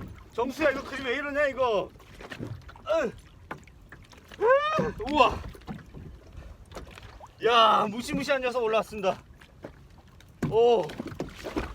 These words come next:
첫 입질이 <laughs> 어떻게 이런 게 올라와?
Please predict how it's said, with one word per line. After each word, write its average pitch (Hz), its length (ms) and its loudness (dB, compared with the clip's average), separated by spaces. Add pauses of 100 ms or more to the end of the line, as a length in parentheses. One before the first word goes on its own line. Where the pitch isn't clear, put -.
(180)
첫 285 240 0
입질이 254 600 -4 (600)
<laughs> - 200 -18 (120)
어떻게 233 340 -6
이런 233 180 -4
게 233 60 -8
올라와? 196 420 2